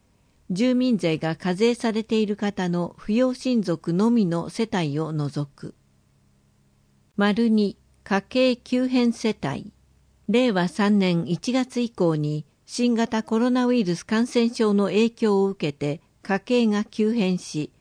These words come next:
丸一の世帯と同様の事情にあると認められる世帯。丸一の対象者に臨時特別給付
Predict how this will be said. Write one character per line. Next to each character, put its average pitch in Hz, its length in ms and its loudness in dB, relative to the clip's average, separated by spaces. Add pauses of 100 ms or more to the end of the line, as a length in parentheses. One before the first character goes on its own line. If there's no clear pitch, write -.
(400)
丸 214 260 2
一 262 240 -4
の 202 140 2
世 220 200 -2
帯 190 140 0
と 156 160 -2
同 185 220 2
様 196 240 2
の 180 160 0
事 170 160 -2
情 226 220 2
に 214 180 2
あ 208 100 0
る 175 140 -2
と 156 240 -4
認 170 260 0
め 226 140 2
ら 196 160 -2
れ 185 100 -2
る 175 140 -4
世 175 320 -6
帯。 135 240 -8 (1200)
丸 208 320 2
一 247 300 0
の 160 160 2
対 214 220 2
象 220 260 -2
者 180 200 -4
に 147 360 -4 (280)
臨 240 300 4
時 226 180 0
特 214 280 -2
別 254 300 -4
給 233 240 0
付 - 120 -10